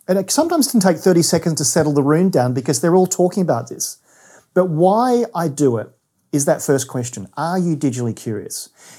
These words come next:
And they can see that those six things are easy to do. I mean, it's very easy to Google yourself. It's quite easy to, to use Chat G P T.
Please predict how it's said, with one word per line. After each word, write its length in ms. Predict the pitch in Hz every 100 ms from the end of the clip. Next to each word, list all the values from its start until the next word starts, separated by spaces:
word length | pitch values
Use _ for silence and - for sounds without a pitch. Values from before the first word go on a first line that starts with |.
| - -
And 260 | 170 165
they 120 | 165
can 180 | 160 175
see 200 | - 208
that 120 | 226 202
those 240 | 170 156
six 180 | 165 -
things 280 | 156 147 139
are 100 | 135
easy 240 | 135 123
to 100 | 123
do. 220 | 120 139
I 40 | 117
mean, 60 |
it's 100 | 123
very 240 | 139 180 156
easy 240 | 147 127
to 80 | 127
Google 280 | 135 131 123
yourself. 440 | 113 - 110 120
It's 100 | 131
quite 260 | - 156 139
easy 220 | 139 123
to, 140 | 120
to 200 | 120 -
use 300 | 123 117 123
Chat 240 | 123 143 113
G 160 | 123
P 160 | 113 113
T. 360 | - 123 107